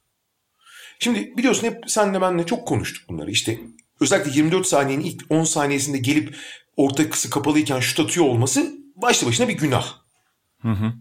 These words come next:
Speaker 1: Şut atmasında sorun yok. Nerede attığında sorun var. Yani yirmi dört saniyenin ortasında bir yerde işte iki tane pick and roll denersin falan. Onu atamazsın. Üç saniye, üç sayıyı kaldır atarsın ki alanı biraz açabilirsin. Olur.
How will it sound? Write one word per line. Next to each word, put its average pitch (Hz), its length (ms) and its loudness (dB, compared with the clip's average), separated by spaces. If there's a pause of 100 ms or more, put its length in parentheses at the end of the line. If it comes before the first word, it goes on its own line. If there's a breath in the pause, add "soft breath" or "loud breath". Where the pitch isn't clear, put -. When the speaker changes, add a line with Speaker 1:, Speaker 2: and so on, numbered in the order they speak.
(140)
Speaker 1:
Şut - 240 -2
atmasında 185 400 2
sorun 165 240 2
yok. 151 260 0
Nerede 160 400 4
attığında 123 440 -2
sorun 73 360 -6
var. - 280 -16 (320 loud breath)
Yani 110 160 -2 (160 loud breath)
yirmi 147 140 -2
dört 160 140 4
saniyenin 143 540 0
ortasında 139 560 0
bir 123 60 -2
yerde 120 280 2
işte 117 280 -2 (240 loud breath)
iki - 200 -6
tane 143 240 2
pick - 160 -4
and 143 140 2
roll 151 180 2
denersin 117 400 -2
falan. 120 240 -2 (120)
Onu 135 380 -6 (200)
atamazsın. 151 480 0
Üç - 160 -4
saniye, 110 220 -2 (120)
üç 220 140 -4
sayıyı 143 180 0
kaldır 170 240 0
atarsın 202 380 2
ki 233 80 0
alanı 185 240 0
biraz 180 180 0
açabilirsin. 170 840 -4
Olur. 233 260 2